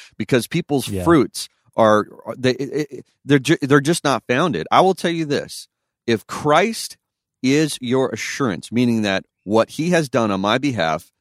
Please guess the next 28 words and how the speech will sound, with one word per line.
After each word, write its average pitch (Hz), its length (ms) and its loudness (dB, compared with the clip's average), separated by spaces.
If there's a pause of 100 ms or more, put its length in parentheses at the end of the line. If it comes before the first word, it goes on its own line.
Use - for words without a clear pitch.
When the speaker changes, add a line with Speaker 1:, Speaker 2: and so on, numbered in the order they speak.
Speaker 1:
faith 147 440 0
in 165 100 0
him, 107 220 0
this 104 140 -4
is 110 100 -6
why 117 140 2
the 95 60 -8
five 123 300 2
solas 113 320 -4
are 90 60 -6
so 110 260 -2
important, 92 440 -6
faith 147 340 -2
alone 127 500 0
in 98 120 -6
Christ 147 480 0
alone, 101 580 -2 (600)
that 127 400 2
is 143 260 0
where 139 320 2
your 113 160 -2
foundation 113 720 -2
begins. 92 800 -4
Now, 110 420 0 (500)
do, 123 360 2 (320)
do 135 200 0
good 147 200 -2
works. 131 500 -2